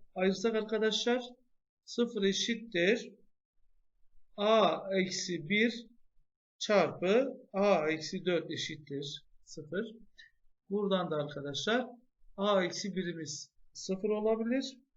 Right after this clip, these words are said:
Ya da A eksi dördümüz sıfır eşit olur. Buradan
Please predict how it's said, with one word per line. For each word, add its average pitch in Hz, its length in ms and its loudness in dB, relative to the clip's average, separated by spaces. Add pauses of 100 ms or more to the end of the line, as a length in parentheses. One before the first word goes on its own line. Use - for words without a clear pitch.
(2750)
Ya 202 220 0
da 175 160 2
A 196 300 4
eksi 160 380 -4
dördümüz 165 800 -2
sıfır 147 440 -6
eşit 135 240 -12
olur. 139 180 -12
Buradan 226 520 0